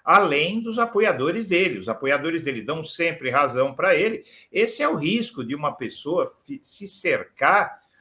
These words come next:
é, só de apoiadores, não é? Porque você vai perdendo contato com a realidade.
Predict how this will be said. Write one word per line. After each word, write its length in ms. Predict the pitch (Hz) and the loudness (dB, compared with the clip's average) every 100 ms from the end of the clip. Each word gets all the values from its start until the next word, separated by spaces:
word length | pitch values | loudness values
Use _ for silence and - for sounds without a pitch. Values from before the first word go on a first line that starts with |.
| _ _ - | _ _ -10
é, 320 | 117 123 120 | -6 -4 -4
só 340 | - - 170 190 | -4 4 6 6
de 140 | 202 | 4
apoiadores, 1080 | 208 196 220 226 143 185 165 - - - - _ _ _ _ _ | 0 4 4 4 4 4 2 -2 -12 -12 -16 _ _ _ _ _
não 120 | 104 | -6
é? 320 | 107 123 101 | -2 0 0
Porque 300 | 104 - 104 | -4 -8 -12
você 220 | 113 113 127 | -8 -6 0
vai 200 | 143 147 | 0 2
perdendo 460 | 170 147 170 190 | 0 2 0 0
contato 560 | 196 214 - 151 156 - | -2 -2 2 2 2 0
com 80 | 196 | 0
a 60 | |
realidade. 840 | 185 226 247 339 170 165 151 95 | 2 0 -2 2 6 6 4 0